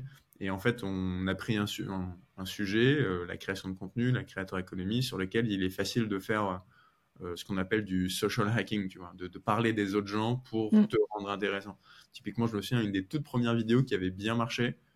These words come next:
Speaker 1: qui avait passé plus de cent mille vues, c'était où l'accroche, je parlais de Thibaut InShape en disant, euh, « Thibaut InShape a fait une erreur marketing. » Et tu
Speaker 2: Ouais.
Speaker 1: vois, en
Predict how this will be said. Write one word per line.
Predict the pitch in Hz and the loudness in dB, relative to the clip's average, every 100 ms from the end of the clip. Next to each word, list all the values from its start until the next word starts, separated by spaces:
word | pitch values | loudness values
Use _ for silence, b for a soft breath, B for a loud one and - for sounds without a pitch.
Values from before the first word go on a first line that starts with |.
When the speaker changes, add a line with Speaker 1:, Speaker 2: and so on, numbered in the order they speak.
| _ _ | _ _
Speaker 1:
qui | - | -8
avait | - | -4
passé | 95 104 | -2 -2
plus | 98 - | -4 -8
de | |
cent | - 104 | -4 -2
mille | 101 | 0
vues, | 98 123 160 | 2 2 2
c'était | - 95 113 | -4 2 4
où | 113 104 101 95 92 _ _ _ - | 4 2 2 -2 -6 _ _ _ -8
l'accroche, | 98 101 - 117 127 - | -4 -2 0 0 -2 -6
je | - | 0
parlais | 110 110 | 2 4
de | 104 | 2
Thibaut | 104 - 107 | 0 0 2
InShape | 107 104 117 117 | 2 2 2 2
en | 95 | -2
disant, | 92 98 104 | 0 0 0
euh, « | 90 87 _ _ - | -2 -4 _ _ -10
Thibaut | - 107 | -2 2
InShape | 110 107 123 | 4 4 2
a | 104 | 2
fait | - | 0
une | 101 | 0
erreur | 98 104 101 | 2 0 0
marketing. » | 104 101 101 95 90 _ | 0 -2 -4 -6 -8 _
Et | - | -6
tu | - | 4
Speaker 2:
Ouais. | 185 | 4
Speaker 1:
vois, | |
en | 113 | 4